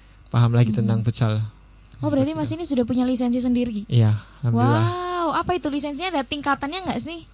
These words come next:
Speaker 1: Ada tingkatan sih. Kebetulan saya udah dapat lisensi pelatih futsal level satu nasional
Speaker 2: Mhm.
Speaker 1: sama pelatih fisik level satu nasional.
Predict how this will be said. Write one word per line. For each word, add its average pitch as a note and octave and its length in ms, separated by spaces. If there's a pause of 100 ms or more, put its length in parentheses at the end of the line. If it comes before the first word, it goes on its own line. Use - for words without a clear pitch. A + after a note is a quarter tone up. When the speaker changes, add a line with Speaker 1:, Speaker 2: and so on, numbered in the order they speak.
Speaker 1:
Ada A#2 240
tingkatan A2+ 400
sih. - 160 (160)
Kebetulan B2 480
saya C#3 160
udah A#2 320
dapat - 240
lisensi C3 880
pelatih A#2+ 480
futsal A#2+ 400
level A#2+ 320
satu A2+ 320
nasional A2 640
Speaker 2:
Mhm. G#2+ 240
Speaker 1:
sama A#2+ 320
pelatih A#2 320
fisik A#2+ 320
level A#2 160
satu A2+ 240
nasional. G#2+ 560